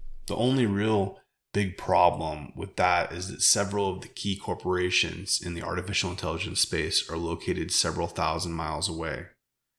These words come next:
Getting to the artificial intelligence strategy document from the United States Department of Health and Human Services was fairly easy to achieve.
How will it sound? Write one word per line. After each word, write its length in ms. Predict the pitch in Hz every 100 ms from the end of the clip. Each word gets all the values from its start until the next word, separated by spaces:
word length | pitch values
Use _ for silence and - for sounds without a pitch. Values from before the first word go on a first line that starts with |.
| _ _ -
Getting 320 | 107 110 110
to 120 | 117
the 300 | 95 95 98 - - _
artificial 560 | 98 98 - 98 - 92
intelligence 500 | - 90 92 87 -
strategy 460 | - 85 85 92
document 640 | 85 76 - 85 82 78 -
from 240 | - 85
the 60 | 82
United 280 | 82 82 85
States 300 | - 82 80
Department 500 | - - 85 82 78
of 120 | - _ _ _ -
Health 320 | - 90 -
and 100 | 90
Human 280 | 90 85 80
Services 680 | - 85 78 - 62 71 -
was 160 | 85
fairly 380 | - 87 92 87
easy 300 | - 87 80
to 180 | - 82
achieve. 500 | 80 - 80 55